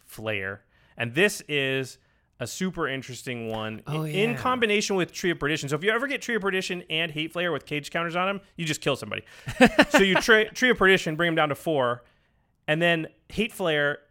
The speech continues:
Speaker 1: You know what? I'm, I'm gonna stop reading the entire casting cost and everything because
Speaker 2: Yeah,
Speaker 1: we're
Speaker 2: it
Speaker 1: only
Speaker 2: doesn't
Speaker 1: caring
Speaker 2: matter.
Speaker 1: about the activated ability, right? So Hate Flare's activated ability is two in a red and the untap symbol. So the creature has to be tapped, and then you pay two in a red and you untap it.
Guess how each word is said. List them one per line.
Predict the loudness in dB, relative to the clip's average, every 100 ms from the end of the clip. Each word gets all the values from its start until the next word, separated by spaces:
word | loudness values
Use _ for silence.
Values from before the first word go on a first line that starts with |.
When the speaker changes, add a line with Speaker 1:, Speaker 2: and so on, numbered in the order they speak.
| _ _ _ _ -4
Speaker 1:
You | 0
know | 2
what? | 2
I'm, | 0
I'm | -2
gonna | -2 0
stop | 0 0
reading | -2 -4
the | -4
entire | -4 -4 -4
casting | -4 -8 -8
cost | -12 -12
and | -12
everything | -12 -14
because | -12 -6 -4
Speaker 2:
Yeah, | -2
Speaker 1:
we're | -4
Speaker 2:
it | 0
Speaker 1:
only | 2
Speaker 2:
doesn't | 4 4
Speaker 1:
caring | 4 4 4
Speaker 2:
matter. |
Speaker 1:
about | 2 4
the | 2
activated | -2 -4 -6
ability, | -6 -8 -4
right? | -4 -2
So | -6 -6 -2
Hate | -2 0
Flare's | 0 0 0 0
activated | -2 -2 -4 -4 -4
ability | -2 -4 -4 -6
is | -8 -12
two | -8 -6 -4
in | -4
a | -4
red | -2 -2 -2 -4
and | -6 -6
the | -10 -8 -2
untap | -2 -2 -6 -4 -4 -6
symbol. | -8 -6 -6 -10 -12 _ _ _ _ _ _ _
So | -2 -2
the | -2
creature | -6 -8
has | -6 -6
to | -8
be | -12
tapped, | -6 -6 -6 -14 -20 _ _ _ -10
and |
then | -10
you | -8
pay | -8
two | -8 -8
in | -4
a |
red | -2
and | -2
you | -6
untap | -6 -8 -4 -4 -2 -6
it. | -10